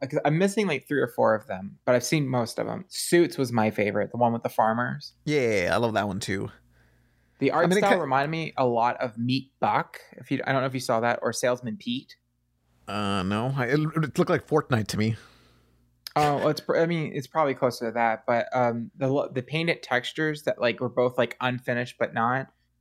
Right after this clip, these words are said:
Speaker 1: Uh, there's these two shorts I, I was really obsessed with in college. One's called Meat Buck, which is, I think, like, a, um, it's a deer dating a hunter's daughter, and as soon as the hunter's dad finds out, he tries to hunt the deer,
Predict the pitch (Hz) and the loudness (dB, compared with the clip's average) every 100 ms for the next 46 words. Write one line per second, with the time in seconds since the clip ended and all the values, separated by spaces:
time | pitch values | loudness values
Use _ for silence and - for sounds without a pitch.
0 | _ - 139 123 143 127 131 - 175 175 | _ 0 2 2 2 2 -2 -2 -2 0
1 | - 135 131 120 117 123 120 127 135 120 | 2 0 2 0 2 2 2 2 2 2
2 | 117 117 120 - 110 - 110 113 107 - | 0 -2 -4 -8 -10 0 2 2 -2 -6
3 | _ _ _ - 147 147 175 156 131 143 | _ _ _ -2 -2 0 0 0 2 0
4 | - 120 113 147 - - 127 - 123 113 | 0 0 2 0 -6 -2 -2 0 -2 -2
5 | - 117 - 123 123 131 117 117 113 110 | -6 -8 -4 -4 -2 0 0 2 2 0
6 | 107 113 104 104 104 _ _ - _ _ | 0 -2 -2 -6 -16 _ _ -20 _ _
7 | _ - 135 147 - 131 135 147 135 131 | _ -2 0 2 0 2 4 2 2 2
8 | 127 127 120 117 - - - 139 135 127 | 2 0 -2 -4 -10 -8 -2 -2 0 -2
9 | 113 - 113 117 135 139 - 123 117 139 | -2 0 2 4 2 0 -2 -4 -4 -4
10 | 131 123 127 123 120 - 113 117 - 120 | -4 -4 -4 -6 -6 -2 0 0 -2 -2
11 | 117 113 113 120 127 _ _ _ - 123 | -2 -2 0 0 -2 _ _ _ -4 -2
12 | 101 - _ - 117 117 120 113 123 117 | -4 -8 _ -2 0 0 -2 -4 0 -2
13 | - - 123 113 113 123 131 | -2 -4 -2 -2 0 0 0